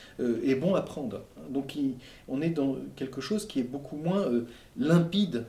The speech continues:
hein, comme, euh, inspiration philosophique d'une certaine façon. Et on peut dire que l'intuition initiale, si je puis dire, de Plotin,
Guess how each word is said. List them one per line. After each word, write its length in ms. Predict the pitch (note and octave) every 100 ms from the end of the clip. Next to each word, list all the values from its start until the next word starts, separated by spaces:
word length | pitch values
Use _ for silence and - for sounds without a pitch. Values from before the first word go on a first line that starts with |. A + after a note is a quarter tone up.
| B2
hein, 160 | D3+ E3
comme, 260 | D3 C#3+
euh, 200 | A#2 A2
inspiration 640 | C#3+ C#3+ - C#3 B2+ - G3
philosophique 560 | E3 C3 A#2+ A#2+ F3
d'une 80 | C#3+
certaine 340 | A#2 B2+ B2
façon. 320 | A#2+ A2 - - - - - - - - - - - - - - - -
Et 140 | C#3+ E3
on 100 | C#3+
peut 140 | F3
dire 240 | F3 G#3+
que 400 | - C#3+ B2+ A2+ A2+ - -
l'intuition 600 | C#3+ F3 E3+ F#3+ E3+ -
initiale, 600 | F3 C#3+ C#3 - F#3+ F3
si 140 | - -
je 60 |
puis 160 | - D3+
dire, 220 | D#3 F3
de 100 | B2
Plotin, 600 | A#2 C3+ C3+ - G3 B3+